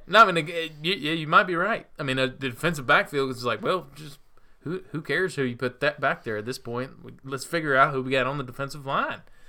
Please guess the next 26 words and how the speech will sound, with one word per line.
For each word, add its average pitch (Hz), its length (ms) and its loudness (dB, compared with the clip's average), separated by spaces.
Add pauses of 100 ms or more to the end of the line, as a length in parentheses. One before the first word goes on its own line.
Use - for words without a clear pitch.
(300)
because 196 240 6
I 208 60 6
mean, 196 200 0
it 170 140 0
really 185 340 4
is. 151 300 0 (640)
He 160 240 -2
is 139 180 2
the, 135 80 -2
the 123 280 -8
key 139 480 -2
to 117 200 -6
how 117 180 0
this 107 180 -8
whole 113 160 -6
defense 110 420 -8
works 117 380 0
in 110 120 -8
the, 104 220 -8
in 113 100 -8
this 101 180 -8
three 104 180 -10
four 113 300 -6
that 98 100 -8
we 98 140 -14
run. 95 320 -16